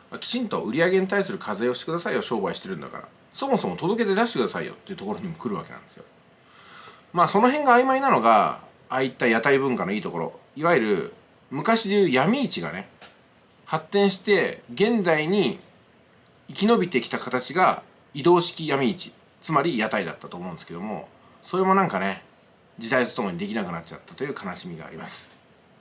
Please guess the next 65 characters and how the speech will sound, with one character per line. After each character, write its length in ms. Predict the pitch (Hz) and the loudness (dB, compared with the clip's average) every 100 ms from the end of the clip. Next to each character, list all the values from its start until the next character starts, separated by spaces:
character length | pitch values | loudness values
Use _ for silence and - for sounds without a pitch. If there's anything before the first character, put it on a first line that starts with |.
| _ _ _ - | _ _ _ -10
あ 100 | 160 | -2
と 100 | 156 | 4
は、 440 | 123 104 85 69 - | 6 6 4 0 -6
沢 280 | - 139 151 | 0 2 4
田 100 | 160 | 2
家 140 | 175 | 2
売 100 | 135 | 0
り 80 | 98 | -2
と 80 | 85 | -6
か 120 | 76 | -10
も 80 | 85 | -8
ね、 160 | 107 | -8
最 200 | 98 101 | -6 -6
近 100 | 98 | -6
な 120 | 98 95 | -6 -6
く 80 | |
な 80 | 113 | -6
っ 80 | 117 | -6
ち 100 | 92 | -8
ゃ 40 | |
い 20 | 69 | -12
ま 100 | 71 | -14
し 80 | - | -16
た 80 | |
し、 320 | 82 98 87 78 | -12 -10 -8 -6
ま 120 | 113 | -6
だ 80 | 101 | -4
ま 120 | 107 | -4
だ 200 | 92 67 - - 98 | -4 -8 -12 -20 -16
や 100 | 110 | -10
っ 20 | |
て 100 | 120 | -6
る 60 | |
と 80 | 117 | -4
こ 60 | 104 | -2
ろ 60 | |
あ 20 | 120 | -2
る 40 | |
と 80 | 101 | -4
思 80 | 78 | -12
い 40 | |
ま 80 | 80 | -14
す 80 | - | -14
け 80 | 78 | -14
ど 40 | |
も、 120 | 90 | -10
ど 120 | 117 | -6
ん 60 | 165 | -4
ど 80 | 95 | -4
ん 80 | 82 | -6
ね、 180 | 85 - _ _ _ _ _ _ _ - | -10 -14 _ _ _ _ _ _ _ -6
や 120 | 120 | -4
り 60 | |
手 100 | 117 | -2
が 60 | 98 | -2
い 40 | |
な 100 | 92 | -2
く 80 | 110 | -4
な 80 | 117 | -6
っ 20 | |
て 60 | - | -8
き 80 | - | -18
ま 80 | |
し 60 | |
た。 80 | - | -20